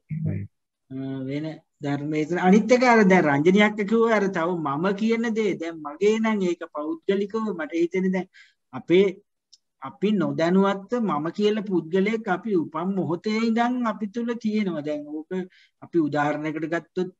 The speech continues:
Speaker 2: පොඩි බබෙක් පොඩි ළමයෙක් ඉපදුන වෙලාවෙම එයා, එයා අම්මා එක්ක ඉන්නේ මම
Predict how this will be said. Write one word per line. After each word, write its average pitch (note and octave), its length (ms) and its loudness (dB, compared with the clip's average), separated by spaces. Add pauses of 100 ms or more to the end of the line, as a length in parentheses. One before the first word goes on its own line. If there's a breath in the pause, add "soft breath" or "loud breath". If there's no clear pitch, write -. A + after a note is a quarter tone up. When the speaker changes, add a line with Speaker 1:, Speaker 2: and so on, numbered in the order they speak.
(140)
Speaker 2:
පොඩි D3 240 -6
බබෙක් D#3 400 -4 (460)
පොඩි C#3+ 160 -6
ළමයෙක් D3+ 380 -6
ඉපදුන C#3+ 420 -8
වෙලාවෙම D3 580 -2
එයා, E3 380 -2 (840 soft breath)
එයා C#3+ 300 0
අම්මා F3 380 4
එක්ක D3 300 -2
ඉන්නේ E3+ 280 2
මම D3+ 260 0